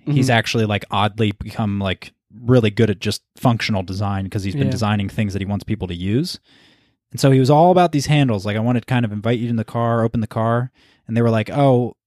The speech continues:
Speaker 1: and they, like, left the meeting and they must have been like, "Yeah, you can't do that."
Speaker 2: Yeah.
Speaker 1: And so,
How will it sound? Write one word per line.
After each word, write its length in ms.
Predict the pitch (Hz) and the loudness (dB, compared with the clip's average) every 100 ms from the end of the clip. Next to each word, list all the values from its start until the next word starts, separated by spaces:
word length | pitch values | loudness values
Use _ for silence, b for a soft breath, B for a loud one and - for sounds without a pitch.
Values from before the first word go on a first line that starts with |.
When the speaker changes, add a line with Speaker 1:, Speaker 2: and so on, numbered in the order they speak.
| _ | _
Speaker 1:
and 140 | 127 131 | -2 2
they, 100 | 139 | 2
like, 220 | 135 - | 2 -2
left 320 | 104 143 175 175 | -2 -2 0 0
the 60 | |
meeting 500 | 147 170 127 101 104 - | 2 2 2 0 -4 -2
and 100 | 120 | 0
they 60 | |
must 160 | 131 127 | 0 0
have 60 | |
been 100 | 131 | -2
like, 140 | 113 98 | -2 -4
"Yeah, 200 | 127 117 | -2 -2
you 140 | 101 117 | -2 -2
can't 240 | 151 104 | -2 -2
do 140 | 107 98 | -4 -4
that." 260 | 92 92 _ | -6 -10 _
Speaker 2:
Yeah. 240 | 147 135 120 | -10 -10 -4
Speaker 1:
And 160 | 135 127 | -2 0
so, 460 | 135 123 117 107 | 2 4 4 2